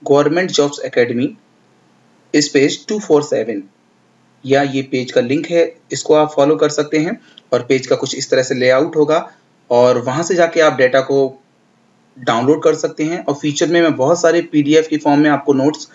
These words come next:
अ, प्रोवाइड कराता रहता हूँ। जो भी नई information आती है मेरे इस Facebook page के through आपको मिल जाएगी। दोस्तों, start करते हैं हम अपने इस content को।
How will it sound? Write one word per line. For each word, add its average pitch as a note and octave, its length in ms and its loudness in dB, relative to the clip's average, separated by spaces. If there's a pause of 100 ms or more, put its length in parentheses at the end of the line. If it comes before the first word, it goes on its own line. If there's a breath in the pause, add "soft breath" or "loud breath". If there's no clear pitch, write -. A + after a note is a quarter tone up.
(360 loud breath)
अ, - 80 -12
प्रोवाइड B2 580 4
कराता D3+ 320 0
रहता D3 240 2
हूँ। E3 120 -2
जो C3+ 160 -2
भी E3 120 0
नई E3 140 0
information D3+ 540 2
आती D3+ 200 0
है D3+ 60 2
मेरे D3 140 4
इस D3 180 -4
Facebook C#3 300 -2
page B2+ 200 -4
के C#3+ 80 0
through C3+ 220 2
आपको F#3 340 -2 (300 loud breath)
मिल D3+ 240 2 (160)
जाएगी। A#2 480 -2 (220 loud breath)
दोस्तों, F3+ 540 -2
start D3 300 -2
करते F3+ 280 -2
हैं F3+ 160 -4
हम F3+ 80 -4
अपने D3+ 260 -2
इस D3 160 0
content D3 440 -2
को। G3+ 240 -6